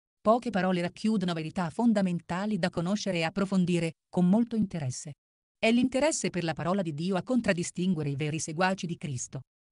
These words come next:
L'interesse indica una particolare attrazione verso qualcosa o qualcuno. In tutte le cose utili bisogna trovare un interesse particolare,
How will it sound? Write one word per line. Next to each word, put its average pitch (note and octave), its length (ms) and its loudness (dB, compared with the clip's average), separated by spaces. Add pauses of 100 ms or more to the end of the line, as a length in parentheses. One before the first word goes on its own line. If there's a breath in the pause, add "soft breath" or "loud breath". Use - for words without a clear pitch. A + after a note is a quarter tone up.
(220)
L'interesse A3+ 540 2
indica G#3 320 2
una F3 160 -2
particolare G3+ 640 0
attrazione F3+ 640 -4
verso D#3+ 280 -2
qualcosa F#3+ 500 0
o G3+ 60 0
qualcuno. C#3+ 520 -2 (500)
In G#3 120 4
tutte B3 300 -6
le E3 120 -2
cose E3 300 -4
utili G#3 380 -2
bisogna F#3 380 0
trovare D3+ 380 -2
un C#3+ 120 -2
interesse F3+ 540 -4
particolare, D#3 720 -4